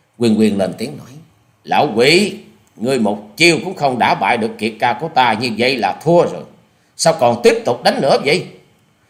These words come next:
"Nhóc con, đừng có nhiều lời nha, lão phù giết luôn cả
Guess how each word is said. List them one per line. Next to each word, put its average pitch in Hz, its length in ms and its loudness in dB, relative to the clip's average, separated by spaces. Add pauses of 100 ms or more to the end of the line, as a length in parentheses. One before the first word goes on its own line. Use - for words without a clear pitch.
(240)
"Nhóc 175 380 2
con, 165 480 4 (600)
đừng 151 200 4
có 269 80 0
nhiều 170 320 4
lời 165 260 8
nha, 190 200 4 (400)
lão 160 280 6
phù 175 360 6
giết 262 180 2
luôn 185 180 4
cả 190 180 2